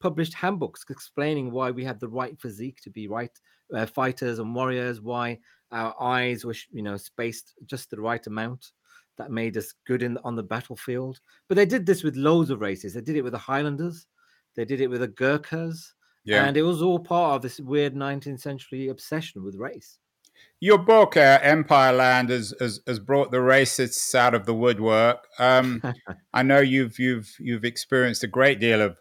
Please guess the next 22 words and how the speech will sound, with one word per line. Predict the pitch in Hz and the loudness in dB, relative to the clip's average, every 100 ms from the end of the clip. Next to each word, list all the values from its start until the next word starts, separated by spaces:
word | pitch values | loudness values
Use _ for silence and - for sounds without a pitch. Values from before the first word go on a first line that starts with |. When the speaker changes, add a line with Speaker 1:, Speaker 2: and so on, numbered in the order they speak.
| 87 107 | -18 0
Speaker 2:
racist | 117 117 - 113 - | 4 4 0 -8 0
commentary | 123 120 113 120 | 0 0 -2 -2
on | 113 | -2
social | 104 113 - 110 | -2 -6 -6 -2
media | 113 117 107 107 | 0 0 0 0
in | 104 | -2
particular. | - - 139 - 123 123 - _ _ _ _ - | -8 -6 -4 -2 2 2 0 _ _ _ _ 4
Um, | 143 156 165 165 165 - _ 247 | 8 8 8 4 -8 -18 _ -14
h-, | 139 190 170 | -4 -4 2
h-, | 247 214 | 2 4
how | 247 262 | 8 10
has | 247 | 8
the | - | 6
book | 180 196 - | 2 0 -2
generally | - 170 180 139 | 4 6 6 2
been | 117 135 131 | 2 2 2
received | 120 - 202 110 | 0 0 -2 0
in | 98 | -2
the | 90 | -2
U | 87 87 | -6 -8
K? | - 95 82 85 _ | -8 -8 -8 -14 _
Uh, | 113 | -2